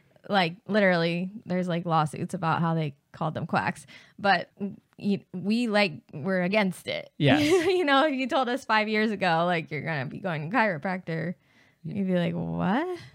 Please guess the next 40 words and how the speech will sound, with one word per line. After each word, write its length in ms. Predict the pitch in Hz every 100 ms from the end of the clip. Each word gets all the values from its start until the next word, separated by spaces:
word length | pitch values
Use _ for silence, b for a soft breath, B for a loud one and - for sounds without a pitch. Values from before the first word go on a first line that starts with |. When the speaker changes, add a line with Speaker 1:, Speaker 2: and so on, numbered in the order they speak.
| 139
Speaker 2:
Yeah. 140 | - -
And 140 | 147
now 140 | 139
he's, 160 | 165 151
like, 120 | 156
our 100 | 151
first 260 | 143 139 -
call 260 | 127 110
if 100 | 117
we 120 | 147 165
<laughs> 120 | 190
have 120 | 165
something 320 | 208 180 226
that's, 220 | 208 -
like, 180 | 220 214
serious. 720 | - 196 160 311 - - -
Speaker 1:
Yeah. 500 | 247 269 254 170 151 -
And 160 | 254 247
I've 240 | 262 262
told, 280 | 320 302 277
I've 260 | - 233 233
gotten 420 | 254 233 240 226
several 480 | - 233 220 240 240
friends 720 | - 185 180 160 196 - -
to 120 | -
start 480 | 202 - 185 175 160
going 320 | 202 190 185
to 60 | 202
chiropractors, 1040 | - 170 185 202 202 220 226 233 233 - _ b b b b
and 240 | - 208 196
they've 160 | 196
had 400 | 208 214 208 185
really 240 | 196 196 196
great 220 | 196 156
experiences 840 | 185 - 196 180 185 - 190 - -
too. 420 | 196 - 87 226 -
And 320 | 202 190 -
it's 180 | 202 -
just 200 | 196 202
like, 340 | 180 180 -